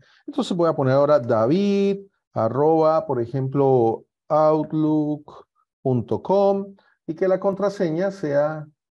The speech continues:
ahora pongamos, por ejemplo, Cúcuta veinte veintitrés, eh, eh, más uno, por ejemplo.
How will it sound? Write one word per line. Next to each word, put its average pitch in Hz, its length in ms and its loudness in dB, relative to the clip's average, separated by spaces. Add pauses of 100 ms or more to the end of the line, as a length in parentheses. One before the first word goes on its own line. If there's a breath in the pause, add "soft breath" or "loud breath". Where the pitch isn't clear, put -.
(300)
ahora 131 340 0
pongamos, 127 420 -2
por 120 160 -4
ejemplo, 120 540 -2
Cúcuta 165 720 -2 (500)
veinte 156 480 0
veintitrés, 180 960 2
eh, 110 680 2 (1000)
eh, 113 180 0
más 113 760 -2
uno, 180 300 2
por 120 140 -10
ejemplo. - 380 -14